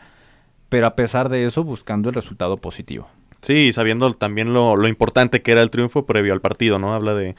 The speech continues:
Speaker 2: de los tres puntos, de la clasificación directa, pero estaba también el tema de la Conca Champions,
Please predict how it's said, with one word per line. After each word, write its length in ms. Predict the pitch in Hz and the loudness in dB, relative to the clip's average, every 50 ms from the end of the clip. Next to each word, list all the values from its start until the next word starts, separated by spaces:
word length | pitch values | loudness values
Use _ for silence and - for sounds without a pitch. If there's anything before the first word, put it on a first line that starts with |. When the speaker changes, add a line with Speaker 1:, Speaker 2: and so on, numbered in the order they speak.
| - - _ _ _ - - - | -18 -20 _ _ _ -20 -16 -8
Speaker 2:
de 140 | - 104 101 | -6 -4 -4
los 120 | 101 101 - | -4 -4 -4
tres 200 | - 113 110 - | -2 -4 -2 2
puntos, 580 | 135 147 170 180 175 170 175 165 165 165 143 | 4 4 6 6 4 4 4 4 4 4 4
de 200 | 127 113 110 107 | 4 4 4 4
la 100 | 101 101 98 | 4 2 0
clasificación 580 | 104 101 - - 104 110 - 107 - - 120 | -2 -4 -6 -6 -6 -4 -4 -4 -2 -2 0
directa, 380 | 120 127 135 160 156 - 180 - | 2 4 4 4 2 2 0 0
pero 120 | - 101 98 | 2 0 -2
estaba 320 | - - 107 104 107 110 | 0 -2 -4 -4 -4 -4
también 400 | - 101 101 101 107 107 107 110 | -6 -6 -6 -4 -4 -4 -4 -6
el 100 | 107 104 | -6 -6
tema 240 | - 107 107 110 107 | -6 -4 -4 -2 -2
de 80 | 104 | -2
la 100 | 98 95 95 | -2 -2 -4
Conca 260 | - 95 95 - 101 | -6 -8 -6 -4 -4
Champions, 500 | - 160 160 165 165 185 185 202 214 - | 0 2 2 2 4 2 2 2 0 -6